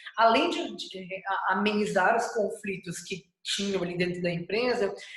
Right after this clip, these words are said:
a ideia desse departamento também era administrar as pessoas de acordo com uma legislação trabalhista.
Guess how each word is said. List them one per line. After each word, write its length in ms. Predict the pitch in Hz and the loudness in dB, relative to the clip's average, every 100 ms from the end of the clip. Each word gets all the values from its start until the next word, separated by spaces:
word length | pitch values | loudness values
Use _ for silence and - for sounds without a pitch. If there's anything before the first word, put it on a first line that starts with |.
| - | -2
a 100 | 190 | 2
ideia 560 | 208 185 170 214 311 269 | 2 2 6 6 6 2
desse 240 | 247 - | -2 0
departamento 720 | 196 - 196 - 190 185 - - - | 0 4 2 2 -2 -2 -8 -6 0
também 600 | 269 277 220 269 214 208 | 2 2 0 -2 0 2
era 440 | 240 214 190 - - - | 6 6 4 -2 -10 -2
administrar 640 | - 262 262 262 - 240 208 | 4 6 6 4 4 2 4
as 220 | 214 - | 2 0
pessoas 720 | 214 - 226 240 247 208 202 | -4 -2 6 8 8 4 4
de 80 | 214 | 0
acordo 320 | 226 208 202 | 0 -4 -4
com 80 | 220 | 0
uma 120 | 208 | 2
legislação 800 | 208 220 254 226 240 233 214 208 | 2 2 -2 0 0 0 -2 2
trabalhista. 680 | 214 220 254 180 - - | 4 6 4 0 -8 -14